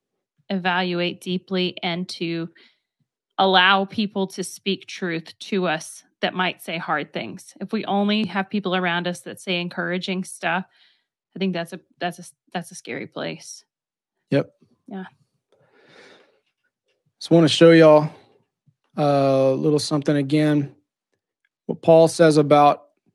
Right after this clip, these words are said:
Speaker 2: some contamination in church leadership. This is in Acts twenty, starting in verse twenty-eight. This is when he's talking to the elders at Ephesus,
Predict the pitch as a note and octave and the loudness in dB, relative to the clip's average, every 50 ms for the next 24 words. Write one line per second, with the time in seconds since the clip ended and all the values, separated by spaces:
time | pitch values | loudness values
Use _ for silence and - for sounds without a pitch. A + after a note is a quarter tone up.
0 | _ _ _ _ _ _ _ _ _ _ _ - - - C#3+ B2+ - D3 C#3+ C3+ | _ _ _ _ _ _ _ _ _ _ _ -8 -2 -2 -2 0 0 0 0 0
1 | - E3 E3 D#3+ D#3+ D#3 D#3 D#3 D#3+ D#3 - - C#3+ C3+ B2+ A#2+ - _ _ _ | 0 0 2 2 2 4 4 4 2 2 0 0 -2 -2 -4 -6 -10 _ _ _
2 | _ _ _ _ _ _ _ _ _ _ _ _ _ _ _ _ _ _ _ _ | _ _ _ _ _ _ _ _ _ _ _ _ _ _ _ _ _ _ _ _
3 | _ _ - D#3+ D#3 D3+ D3+ D3 C#3+ - - D#3+ D#3 C#3+ - D#3 D3 D3+ D3 C#3+ | _ _ -2 2 2 4 4 2 2 2 2 2 2 2 2 2 4 4 4 2
4 | C3 - - C3+ B2+ C3 - - - D#3 D3 E3+ E3 E3 E3+ E3+ E3+ - - - | 2 2 0 0 0 -2 -2 -2 -2 0 2 4 4 4 2 2 0 -4 -8 -6
5 | - - E3 D#3 D#3 D3 C#3 C3+ A#2 - _ _ _ _ _ _ _ _ _ _ | -2 0 2 2 2 2 0 -2 -6 -12 _ _ _ _ _ _ _ _ _ _
6 | _ _ _ - - - D#3 D#3+ E3 D#3+ D3+ D3+ D3+ D3 - - D#3+ D#3 D#3 D3+ | _ _ _ -4 0 2 4 4 4 4 4 4 2 2 0 2 4 4 4 4
7 | D3 C#3+ D#3 D#3+ F3+ F3+ F3 D3+ - - E3 D#3+ D#3 - E3 D3+ D3 - D#3+ C#3+ | 4 4 4 4 4 4 4 2 2 2 2 2 4 2 0 0 2 2 2 4
8 | C#3+ C#3+ C#3 D3 D3 D3+ D3+ D3 A#2+ C#3+ C#3+ C#3 C#3 D3 C#3+ - C#3+ C3 - C#3 | 6 6 6 6 4 4 2 2 2 2 2 2 2 0 0 0 -2 -2 -2 -4
9 | C3 B2 - - - | -4 -4 -6 -12 -14